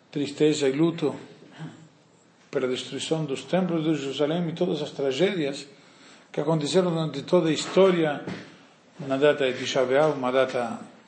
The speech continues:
desde o deserto já, quando Deus de-, determinou e, e fixou esta data como uma data de, de tragédias e de coisas ruins, e sempre se predispôs para uma, para coisas ruins.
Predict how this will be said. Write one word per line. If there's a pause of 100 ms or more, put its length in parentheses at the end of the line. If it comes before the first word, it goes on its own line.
(140)
desde (380)
o
deserto
já, (760)
quando
Deus
de-,
determinou
e,
e (680)
fixou
esta
data
como
uma
data
de, (1000)
de
tragédias
e
de
coisas
ruins, (680)
e
sempre
se
predispôs
para
uma,
para
coisas
ruins.